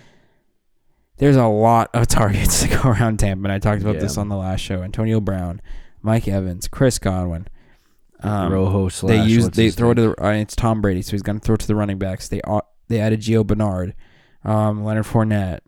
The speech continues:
Speaker 2: Mm-hmm.
Speaker 1: Scotty Miller is
Speaker 2: And
Speaker 1: still there.
Speaker 2: Gronk.
Speaker 1: Tyler Johnson, who had a decent rookie season,
Speaker 2: Yeah,
Speaker 1: is
Speaker 2: I
Speaker 1: still
Speaker 2: f-,
Speaker 1: there.
Speaker 2: I feel like, I feel like when you look at his, 'cause you have eighty targets. I don't even know how this is working out, but you
Speaker 1: I
Speaker 2: have,
Speaker 1: don't.
Speaker 2: you have eighty targets,
Speaker 1: No,
Speaker 2: and
Speaker 1: I
Speaker 2: I
Speaker 1: would have
Speaker 2: have
Speaker 1: different.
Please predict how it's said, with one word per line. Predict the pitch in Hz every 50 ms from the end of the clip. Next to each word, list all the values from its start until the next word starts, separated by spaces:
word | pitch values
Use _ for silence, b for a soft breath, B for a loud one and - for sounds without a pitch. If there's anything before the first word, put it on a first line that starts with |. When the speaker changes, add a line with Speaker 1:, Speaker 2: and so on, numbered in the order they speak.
| _ _ _ _ 95
Speaker 2:
Mm-hmm. | 87 92 87 82 80 80 - - _ -
Speaker 1:
Scotty | - - - 110 110 110 110
Miller | 110 110 110 107 107 101
is | 101 104
Speaker 2:
And | -
Speaker 1:
still | - 101 95
there. | 92 85 87 87 85 85 -
Speaker 2:
Gronk. | - - - _ _ _ _ _ _ _ _ _ _ _ -
Speaker 1:
Tyler | - - 107 110 113 110
Johnson, | 107 107 110 110 110 110 107 - 107 98 90 -
who | 113 107 107 107
had | 104 101
a | 95 90
decent | - - 110 107 107 113 98
rookie | 69 101 110 - - 104
season, | - - - 95 110
Speaker 2:
Yeah, | 113 113
Speaker 1:
is | 117 131
Speaker 2:
I |
Speaker 1:
still | 131 104 95 95
Speaker 2:
f-, | 92
Speaker 1:
there. | 90 92 90 95 -
Speaker 2:
I | 117 131
feel | 131 - - 175 185 196
like, | 220 220 208 190 - -
I | - 123
feel | 120 - 160 160
like | 165 170 165 143 -
when | - 135 135 123
you | 120 113
look | 104 107 110 - 107
at | 95
his, | 104 101 87 87
'cause | - 104 98 -
you | 170 165
have | 160 139 101
eighty | 76 92 95 92 90
targets. | 80 - 87 69 69 76 78 - 104
I | 107
don't | 110 107
even | 104 101 92
know | 92 90
how | 90 92 87
this | 90 87 92
is | 95 87 90
working | 92 87 82 - 87 80
out, | 80 78 78 -
but | - 85 78 -
you | 92 113 117
Speaker 1:
I | 120
Speaker 2:
have, | 110
Speaker 1:
don't. | 110 113 113 90 65 -
Speaker 2:
you | 101 107
have | 113 113 95 76
eighty | 73 95 92 92 92
targets, | - - 92 82 85 85 87 101 104
Speaker 1:
No, | 104
Speaker 2:
and | 101 101
Speaker 1:
I |
Speaker 2:
I | 92
Speaker 1:
would | 92 98
have | 104 104
Speaker 2:
have | 98 92 87
Speaker 1:
different. | - - - - 92 85 -